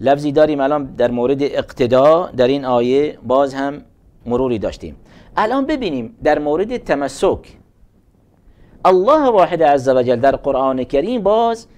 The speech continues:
به چه چیزی فرمایش می‌دهد که تمسک بجویید؟ به قرآن کریم و یا به اهل بیت؟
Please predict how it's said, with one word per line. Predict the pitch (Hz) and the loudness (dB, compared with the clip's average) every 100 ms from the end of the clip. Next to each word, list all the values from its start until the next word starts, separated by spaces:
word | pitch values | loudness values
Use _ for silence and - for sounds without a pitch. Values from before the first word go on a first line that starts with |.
| - | -14
به | 165 233 | -6 -2
چه | 339 | 0
چیزی | 320 240 190 190 | 0 -4 -4 -4
فرمایش | 175 175 170 175 175 175 | 0 2 2 0 -2 -2
می‌دهد | 170 165 165 | -2 0 0
که | - | -2
تمسک | 165 156 156 156 - 180 | -6 -4 -2 -2 0 0
بجویید؟ | 143 143 139 135 127 - - - _ _ _ _ _ _ _ _ _ _ _ _ _ _ | -2 -6 -4 -4 -6 -12 -20 -20 _ _ _ _ _ _ _ _ _ _ _ _ _ _
به | - | -10
قرآن | 113 135 123 135 190 254 | -6 -2 0 2 2 0
کریم | 254 240 240 226 226 - _ _ _ _ _ _ _ _ _ _ _ _ _ _ _ _ _ - | 0 0 -2 -6 -12 -20 _ _ _ _ _ _ _ _ _ _ _ _ _ _ _ _ _ -4
و | 127 143 | 0 4
یا | 170 160 | 6 6
به | 143 135 117 104 _ _ _ _ _ - - - _ _ - | 2 0 -2 -6 _ _ _ _ _ -20 -20 -20 _ _ -2
اهل | 156 151 139 | 0 0 -2
بیت؟ | 127 92 | -2 -4